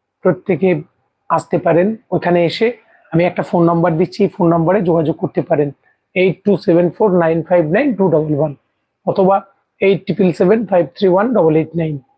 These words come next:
পরে লাইভটা শেষ হয়ে যাওয়ার পর ভিডিওটা পেয়ে যাবেন, এখানে শুনে নেবেন আপনারা। কালকে আসতে পারেন কলেজ স্ট্রিটে, তাহলে সরাসরি যাদের নেওয়ার ইচ্ছা আছে নিয়ে নেবেন, অথবা দেখাও হয়ে যাবে।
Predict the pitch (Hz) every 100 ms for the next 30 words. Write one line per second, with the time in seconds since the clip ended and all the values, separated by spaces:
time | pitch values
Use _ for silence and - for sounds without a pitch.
0 | _ _ _ _ _ _ _ _ _ _
1 | 190 202 214 208 190 196 170 196 202 196
2 | 202 208 170 170 175 185 170 170 170 202
3 | 226 170 180 - 185 185 180 175 165 -
4 | - 185 - _ _ _ _ _ _ _
5 | _ _ _ - 175 185 170 - 185 170
6 | 196 240 196 165 151 - 170 185 - _
7 | _ _ _ - 180 185 - 180 185 202
8 | 196 185 190 190 175 190 202 226 220 226
9 | 190 190 214 220 226 208 214 214 196 202
10 | 190 185 170 160